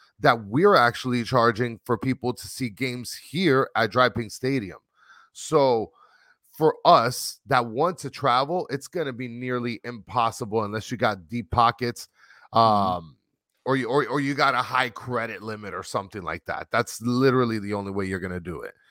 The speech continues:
Speaker 2: No,
Speaker 1: And
Speaker 2: and,
Speaker 1: to talk,
Speaker 2: and
Speaker 1: uh-huh,
Speaker 2: sure.
Speaker 1: go ahead.
Speaker 2: If it was the final, I would, I would probably pay the price because
Speaker 1: Yeah.
Speaker 2: you wanna go see the first. This could be the first trophy ever if they win.
Speaker 1: You're gonna pay, you're gonna pay final prices for, for Los Angeles, California.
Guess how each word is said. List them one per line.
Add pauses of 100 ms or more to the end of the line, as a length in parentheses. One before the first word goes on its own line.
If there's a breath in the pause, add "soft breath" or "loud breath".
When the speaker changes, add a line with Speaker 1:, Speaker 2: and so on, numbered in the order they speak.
(300 loud breath)
Speaker 2:
No,
Speaker 1:
And
Speaker 2:
and,
Speaker 1:
to
talk,
Speaker 2:
and (580)
Speaker 1:
uh-huh,
Speaker 2:
sure.
Speaker 1:
go
ahead. (1080 soft breath)
Speaker 2:
If
it
was
the
final,
I
would,
I
would
probably
pay
the
price (640)
because
Speaker 1:
Yeah.
Speaker 2:
you (160)
wanna
go
see
the
first.
This
could
be
the
first
trophy
ever
if
they
win.
Speaker 1:
You're
gonna
pay, (100)
you're
gonna
pay
final
prices
for,
for
Los
Angeles,
California.